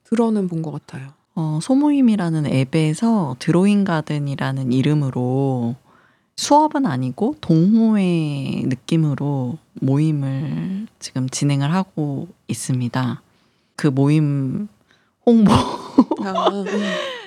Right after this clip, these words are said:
Speaker 2: 그 모임을 왜 만들게 됐냐면 제가 그림을 그리다 보니까 그림을 훨씬 쉽고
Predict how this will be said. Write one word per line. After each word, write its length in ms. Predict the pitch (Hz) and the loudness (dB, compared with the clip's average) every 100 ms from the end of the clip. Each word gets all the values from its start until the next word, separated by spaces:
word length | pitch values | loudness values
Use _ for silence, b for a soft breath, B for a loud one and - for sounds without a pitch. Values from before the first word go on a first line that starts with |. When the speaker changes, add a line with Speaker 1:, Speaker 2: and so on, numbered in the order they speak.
| 339 | -16
Speaker 2:
그 140 | - 202 | 2 4
모임을 440 | 160 170 175 156 | 4 4 4 2
왜 240 | 127 151 151 | 2 2 2
만들게 500 | 127 123 151 151 151 | 0 0 0 0 0
됐냐면 640 | 143 127 127 143 202 277 320 b b b _ | 0 0 0 0 2 0 -2 b b b _
제가 220 | - 156 | -2 -2
그림을 420 | 151 - 170 175 160 | 2 2 4 4 2
그리다 400 | 147 147 143 143 | 0 0 0 -2
보니까 680 | 127 123 - 165 160 127 123 _ _ _ _ | 0 -2 -2 0 2 2 -2 _ _ _ _
그림을 680 | - 175 180 175 170 160 | 0 2 2 2 2 2
훨씬 720 | 190 269 - - 214 196 185 190 | 2 0 0 -2 2 4 4 2
쉽고 720 | - 302 - - 214 214 226 | 0 -4 -8 -2 2 2 0